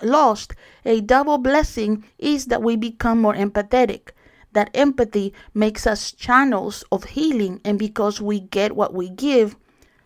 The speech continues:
we get blessed by blessing others. When we helped others heal, we are healed in return. That, my friends, are some of the unexpected things that come from people like Judas.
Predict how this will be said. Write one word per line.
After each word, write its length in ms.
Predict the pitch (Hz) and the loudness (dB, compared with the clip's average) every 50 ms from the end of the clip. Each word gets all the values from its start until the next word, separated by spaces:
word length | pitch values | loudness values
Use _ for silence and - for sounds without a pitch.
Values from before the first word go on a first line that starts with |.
| _ _ | _ _
we 320 | - 208 208 269 311 311 247 | -6 -2 0 2 2 0 0
get 280 | 233 262 233 - 202 | 0 -2 -2 -2 -2
blessed 560 | 208 220 226 240 254 262 - - - - _ - | 0 4 6 6 4 4 2 -6 -12 -12 _ 0
by 160 | 226 208 202 | 2 2 2
blessing 500 | 202 208 208 190 185 - - 214 208 226 | 2 2 0 0 0 -4 -4 -2 0 4
others. 500 | 240 254 247 220 170 160 - - - - _ _ _ _ _ _ - | 6 6 4 4 0 -6 -10 -14 -14 -14 _ _ _ _ _ _ 0
When 220 | - 226 220 214 202 | 4 4 4 4 4
we 200 | 214 220 202 214 | 0 -2 -2 -4
helped 480 | - - - 233 233 240 226 - - - - | -6 -2 2 4 4 4 2 -2 -14 -4 0
others 380 | 214 220 208 208 185 185 - - | 0 2 2 0 -2 -4 -4 -4
heal, 500 | - - 302 320 320 254 202 202 208 - - _ _ _ _ - | -4 -2 0 2 2 2 2 0 -2 -6 -14 _ _ _ _ -4
we 200 | 214 233 233 220 | -2 0 0 0
are 140 | 208 202 | 0 -2
healed 500 | 190 - - 226 226 226 214 214 208 214 | -4 -8 -6 0 0 2 2 0 -2 -6
in 200 | - - 214 202 | -4 -2 -2 -2
return. 640 | 175 185 196 175 - - 208 196 180 165 156 147 - _ _ _ _ _ _ - | 0 -2 -6 -6 -2 -2 0 0 0 -2 -6 -10 -12 _ _ _ _ _ _ -12
That, 320 | 175 220 233 254 269 - | -2 0 0 0 0 4
my 180 | 240 254 254 247 | 4 4 4 4
friends, 480 | 254 - 277 269 269 269 262 262 - - - - - - | 0 0 2 2 2 2 0 -4 -8 -16 -18 -20 -10 -6
are 100 | - 202 | -6 -4
some 260 | - - 247 233 233 | 0 2 2 2 4
of 140 | 240 233 - | 2 0 0
the 100 | 233 214 | -2 -2
unexpected 800 | - 214 220 226 226 226 - - - - 226 220 220 - - - | 0 0 0 0 0 -2 -4 -6 -4 -2 -2 -2 -2 -6 -8 -8
things 520 | - - - - 294 294 302 302 285 - - - - - - - | -8 -12 -4 -2 0 0 0 -2 -4 -6 -12 -16 -20 -18 -6 -4
that 220 | 214 214 214 - | -4 -4 -2 0
come 220 | - 233 240 247 | 0 0 0 0
from 200 | 247 - 247 220 | 2 2 0 2
people 300 | 214 233 226 220 - 233 | 2 -2 -4 2 2 2
like 240 | 226 226 214 220 208 | 4 4 2 0 -2
Judas. 520 | - 294 294 294 262 220 - - - - | -2 0 0 2 2 0 -2 -4 -14 -18